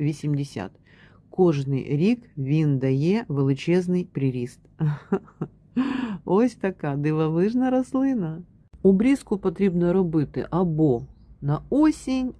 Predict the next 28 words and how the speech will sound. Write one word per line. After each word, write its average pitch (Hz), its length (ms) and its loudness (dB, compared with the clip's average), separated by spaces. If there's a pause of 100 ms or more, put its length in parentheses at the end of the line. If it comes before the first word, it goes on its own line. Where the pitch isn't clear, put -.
або 135 380 -2
в - 100 -10
теплу 139 460 0
зиму, 240 480 0
коли 165 320 2
немає 156 440 0
морозів, 175 640 0 (680)
коли 165 440 2
вдень 139 480 2
в 131 60 -4
нас 135 220 -6
ще - 200 -8
тепло, 220 580 -4 (400)
вночі 151 580 0
холодно 185 680 0 (100)
і, 185 240 0
головне, 156 560 0
немає 156 380 0
дощів. 147 540 -2 (100)
Обрізкою 151 720 -2
я 143 180 0
стримую 127 760 -4 (640)
його 135 680 2
висоту, 139 840 -2
а 180 160 -2
також 202 580 -4
намагаюся 160 600 -2
надавати 175 520 -2